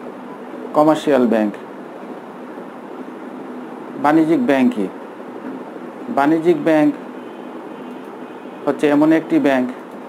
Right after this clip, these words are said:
যে ব্যাংক জনগণের নিকট হতে আমানত সংগ্রহ করে, সে আমানত বিভিন্ন ব্যক্তি বা প্রতিষ্ঠানকে ঋণ হিসাবে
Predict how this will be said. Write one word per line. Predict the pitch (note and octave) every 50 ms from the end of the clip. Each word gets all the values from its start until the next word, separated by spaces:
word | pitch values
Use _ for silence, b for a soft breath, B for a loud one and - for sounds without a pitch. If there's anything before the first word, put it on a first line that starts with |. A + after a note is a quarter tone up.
| - - B2+ B2 A#2+
যে | D3 D#3 D#3
ব্যাংক | C#3 C#3 C#3+ C#3+ C#3 C3+ B2 B2+ - - - - - - - - - - - - - - - - - - - - - - - - B2
জনগণের | D3 C#3+ D3 D3+ D3+ D3 D3 D#3 D#3 D#3+ D#3
নিকট | D#3 D#3+ D3+ D3 D#3+ D3+ B2+ C#3+
হতে | D3 C#3+ D3 D#3 D3 D3+ - - - - - - - - - - - - - - - - - - - - - - - - - - - - - - -
আমানত | D3 D3 D3+ D#3 D3+ D#3 D3+ - -
সংগ্রহ | - D3 C#3+ C#3+ C#3+ D3 D3 D3
করে, | C#3+ D#3 D3 D3+ D#3 D#3+ - - - - - - - - - - - - - - - - - - - - -
সে | - D3 C#3
আমানত | C3+ D3+ D3+ D#3 D#3 D#3 D#3 C#3 B2+ B2 - - - - - - - - - - - - - - -
বিভিন্ন | - B2 C#3 C#3 D3+ D#3 D#3 D#3 D3+
ব্যক্তি | B2 C#3 D#3+ D#3+ D#3+ - - E3
বা | D3 D3+ D3 C#3 D3
প্রতিষ্ঠানকে | - D#3+ D#3 F#3 E3+ - - F3+ D#3+ D3+ C3+ - A#2+ A2 _ _ - - - - - - - - - - - - - - - - - - - - - - - - - - - - - - - -
ঋণ | A#2+ B2+ D3+ E3 F3
হিসাবে | E3 D#3+ D3+ - E3+ D#3+ D3 D3 C#3+ B2+